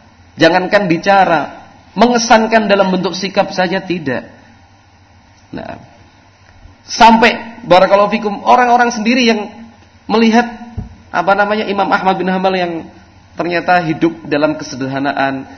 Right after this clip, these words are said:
kebersahajaan. Itu orang-orang mengumpulkan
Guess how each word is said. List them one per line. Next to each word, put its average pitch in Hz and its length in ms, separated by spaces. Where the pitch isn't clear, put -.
kebersahajaan. 131 1300
Itu - 160
orang-orang 214 720
mengumpulkan 175 640